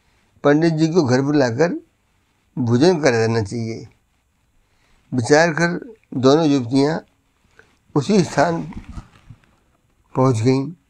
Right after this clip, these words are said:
जहाँ पंडित जी कथा कहते मिले थे। इत्तेफाक से उस दिन पंडित जी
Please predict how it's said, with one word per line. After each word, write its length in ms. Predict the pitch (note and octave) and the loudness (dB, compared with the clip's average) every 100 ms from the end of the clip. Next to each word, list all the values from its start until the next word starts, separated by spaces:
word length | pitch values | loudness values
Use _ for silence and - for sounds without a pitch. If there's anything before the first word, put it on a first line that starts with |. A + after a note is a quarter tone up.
| _ C3 | _ 0
जहाँ 140 | C#3 | 0
पंडित 380 | B2+ C3+ C3 C3 | 2 2 2 0
जी 200 | A#2 B2+ | 0 -2
कथा 520 | - _ - B2 C#3 | -2 _ -6 0 0
कहते 360 | A#2+ A2+ A2 B2+ | 2 0 2 2
मिले 300 | B2 A#2 G#2+ | 2 -2 -4
थे। 140 | G#2+ - _ _ _ _ _ _ _ _ _ _ | -8 -14 _ _ _ _ _ _ _ _ _ _
इत्तेफाक 440 | D3+ - E3 E3 E3 | -4 0 2 4 2
से 120 | F#3 | 0
उस 140 | D#3+ | 2
दिन 300 | C#3 D#3+ E3 | 2 0 -2
पंडित 480 | - - D3 C#3 C#3+ | -6 -2 2 4 2
जी 280 | B2 C3 - | 0 -2 -2